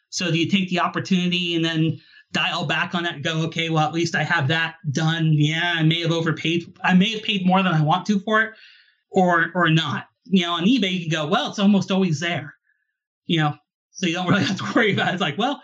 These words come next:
okay, if it's a ridiculous price, I know, I don't know anyone who's gonna buy that, so it's kind of safe." But, uh,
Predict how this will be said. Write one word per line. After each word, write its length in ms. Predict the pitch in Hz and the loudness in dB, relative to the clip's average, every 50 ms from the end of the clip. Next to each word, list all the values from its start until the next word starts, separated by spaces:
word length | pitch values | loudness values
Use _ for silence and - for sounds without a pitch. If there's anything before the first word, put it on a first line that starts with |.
| - - | -6 -4
okay, 280 | 196 226 220 208 180 175 | -4 -2 -2 -2 -4 -4
if 100 | 170 190 | -4 -4
it's 120 | 170 - | -4 -2
a 60 | 180 | -2
ridiculous 460 | 175 180 185 269 262 - 226 196 190 - | 0 0 0 0 0 0 0 0 0 0
price, 440 | - 254 226 180 170 165 - - - - - _ _ _ _ _ _ | -2 -2 0 0 -2 -4 -6 -12 -18 -20 -20 _ _ _ _ _ _
I 100 | 190 208 | 0 2
know, 320 | 220 254 262 247 247 254 - | 2 2 2 0 -2 -2 -2
I 80 | - 208 | -4 -2
don't 180 | 294 320 277 220 | -2 -2 -2 -2
know 160 | 220 262 285 | 0 0 0
anyone 280 | 277 247 220 202 196 185 | 0 0 2 2 4 4
who's 120 | 202 185 - | 2 2 0
gonna 160 | 202 185 165 | -2 0 0
buy 220 | 190 220 262 226 190 | 0 -2 -2 -4 -4
that, 300 | 165 139 139 170 - - - - _ _ _ _ _ _ _ _ | -6 -6 -6 -8 -10 -12 -18 -20 _ _ _ _ _ _ _ _
so 200 | - 226 202 180 | -4 -2 -2 -2
it's 180 | - - - | -2 -4 -8
kind 300 | - - - 220 202 170 | -10 -6 -4 -4 -2 -2
of 80 | 170 165 | -4 -6
safe." 480 | - - 247 214 170 170 170 - _ _ _ _ _ _ _ _ _ _ _ _ _ - | -6 -8 -8 -8 -8 -10 -12 -14 _ _ _ _ _ _ _ _ _ _ _ _ _ -6
But, 280 | 180 170 165 - - 117 - _ _ _ - | -4 -4 -4 -8 -10 -14 -14 _ _ _ -6
uh, 120 | 208 208 | -4 -4